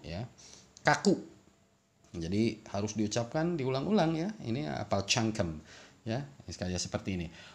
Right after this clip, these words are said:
One, two, three, four, five, six, seven, eight, nine, ten atau teen, eight, nine, ten, eleven, twelve, thirteen, fourteen, fifteen, sixteen,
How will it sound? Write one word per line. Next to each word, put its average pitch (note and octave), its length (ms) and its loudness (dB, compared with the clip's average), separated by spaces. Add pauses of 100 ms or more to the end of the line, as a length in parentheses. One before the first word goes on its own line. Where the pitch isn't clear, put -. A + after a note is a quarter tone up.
(120)
One, D#3+ 460 12
two, D#3+ 260 6
three, D#3 400 4
four, D3 480 8
five, A#2+ 520 10
six, - 480 6 (800)
seven, C3+ 720 8
eight, B2 440 6
nine, A#2+ 680 6
ten A#2 560 6
atau F#2+ 400 -2 (400)
teen, C3+ 480 4 (400)
eight, C#3 240 6
nine, B2+ 520 6
ten, C3 840 4
eleven, B2 560 8
twelve, A#2+ 480 6
thirteen, B2 480 6
fourteen, B2+ 480 2
fifteen, B2+ 480 2
sixteen, B2+ 480 4